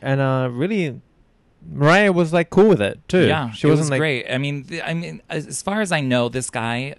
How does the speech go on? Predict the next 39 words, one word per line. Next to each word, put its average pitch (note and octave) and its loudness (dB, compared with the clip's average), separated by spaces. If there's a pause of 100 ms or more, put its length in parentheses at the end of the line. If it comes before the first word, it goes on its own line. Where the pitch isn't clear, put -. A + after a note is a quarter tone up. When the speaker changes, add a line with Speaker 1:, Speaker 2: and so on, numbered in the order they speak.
Speaker 2:
Chris A#2+ -8
is G#2 -10
just, G#2 -8
like, G2+ -6
a G#2 -6
regular, G#2 -6
you G#2 -6
know, F#2+ -6
journalist, G2 -8
like, F#2+ -8
in G2 -10
his G2+ -8
hometown G2 -8
or F#2 -10
whatever, F#2 -8
and F#2+ -10
he G2+ -12
was G2+ -10
able G2 -10
to G2 -18
get G2 -14
this - -12 (500)
great A2+ -6
interview A#2+ -6
with G2 -10
her, G2 -8
and, F#2+ -10
um, F#2 -12 (1800)
I G#2+ -4
mean, G#2+ -2
that G#2 -6
makes G2+ -6
a A2+ -8
lamb's G#2 -6
life A#2 -10
right F2+ -10
there. F#2+ -10 (120)
Speaker 1:
Yeah. A2 6
Speaker 2:
So F2 -6